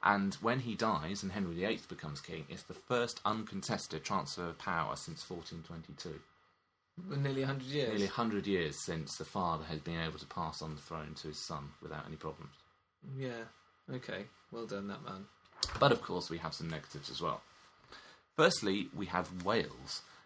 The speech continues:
Speaker 1: Now, when we re-, did Bosworth at the start, we made much about how he had these claims for Welshness and he used it to gain support. But actually, it's maybe a little arguable how Welsh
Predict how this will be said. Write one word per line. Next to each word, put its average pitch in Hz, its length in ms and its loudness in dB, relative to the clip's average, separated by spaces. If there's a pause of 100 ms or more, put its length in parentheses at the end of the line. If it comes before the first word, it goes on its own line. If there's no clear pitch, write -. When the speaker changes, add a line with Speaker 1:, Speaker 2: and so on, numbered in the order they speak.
Speaker 1:
Now, 123 120 8
when 123 140 6
we 123 80 2
re-, 131 160 0 (760)
did 165 220 6
Bosworth 85 460 4
at 80 80 -6
the 71 60 -12
start, 78 440 0
we 95 120 0
made 92 240 -2
much - 240 2
about 82 240 0
how 85 200 2
he 82 140 -2
had 90 160 0
these 82 120 -8
claims 87 520 -2
for - 140 -6
Welshness 85 680 0
and 80 120 -6
he 76 120 -6
used 82 340 -4
it - 100 -6
to - 80 -12
gain 80 200 -4
support. - 480 -6 (680)
But 117 120 4
actually, 85 600 2 (840)
it's - 200 2
maybe 135 200 2
a - 20 -4
little 127 180 4
arguable 117 460 2
how 113 220 2
Welsh 104 480 -2